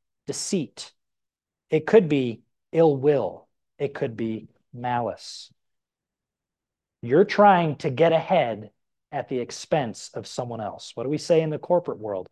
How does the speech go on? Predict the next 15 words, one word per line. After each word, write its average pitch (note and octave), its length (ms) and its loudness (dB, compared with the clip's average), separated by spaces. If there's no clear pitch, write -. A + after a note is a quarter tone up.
"I A#2+ 140 -2
stepped - 580 2
on D3 340 0
people A#2 580 -2
to C#3 100 0
climb B2 400 -4
the B2+ 100 -4
ladder," B2+ 480 0
right? A2+ 240 -10
Or - 100 -6
some D3 260 2
variation D3 640 8
of G2+ 80 -4
that. G2 260 2
You're, C3 340 0